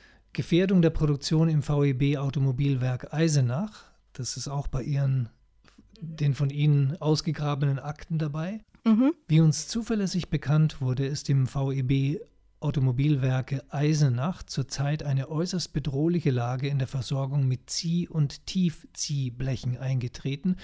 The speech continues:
Speaker 1: sodass, äh, also die Fahrzeugkarossen nicht mehr gebaut werden können. Kann man sagen, das ist wirklich ein Gegenteil. Die D D R versuchte ja immer gleichzuziehen oder den Westen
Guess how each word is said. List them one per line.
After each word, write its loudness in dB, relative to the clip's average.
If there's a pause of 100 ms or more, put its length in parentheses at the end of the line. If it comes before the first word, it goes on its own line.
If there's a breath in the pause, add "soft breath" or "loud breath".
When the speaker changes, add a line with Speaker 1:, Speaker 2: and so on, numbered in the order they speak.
(500 loud breath)
Speaker 1:
sodass, -2
äh, -4
also -2
die -2
Fahrzeugkarossen -4
nicht -2
mehr -2
gebaut -8
werden -4
können. -6 (1040 loud breath)
Kann 4
man 6
sagen, 4
das -2
ist 2
wirklich 0
ein 2
Gegenteil. 2
Die -2
D 2
D 2
R 0
versuchte 2
ja 2
immer 4
gleichzuziehen 0
oder 2
den 0
Westen 0